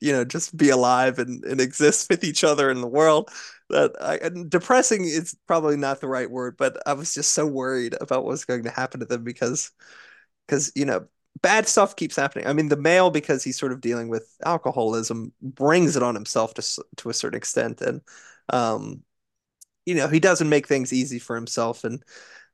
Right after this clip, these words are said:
uh, but it's, it's <laughs> really a funny movie, and it's great musical sequences as well. There's a great karaoke sequence at the beginning,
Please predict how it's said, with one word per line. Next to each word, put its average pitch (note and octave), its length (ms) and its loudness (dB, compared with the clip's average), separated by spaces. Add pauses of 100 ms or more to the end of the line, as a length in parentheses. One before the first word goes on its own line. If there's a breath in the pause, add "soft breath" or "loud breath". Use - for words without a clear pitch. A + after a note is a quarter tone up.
uh, A#2 380 2 (200)
but C#3+ 120 2
it's, - 260 -6 (320)
it's D3 200 -4
<laughs> B2+ 260 -2
really A#3 240 4
a C3 40 -4
funny D#3 260 0
movie, C#3 240 0 (300 loud breath)
and F3 140 2
it's C#3+ 140 -2
great F#3 440 4
musical G#3 460 4
sequences C3+ 560 -4
as B2+ 140 -12
well. C3 240 2
There's B2+ 180 -4
a C3+ 60 -4
great D3 280 0
karaoke C#3+ 580 0
sequence D3 460 -6
at C#3 120 0
the C3+ 60 -6
beginning, C3+ 540 -2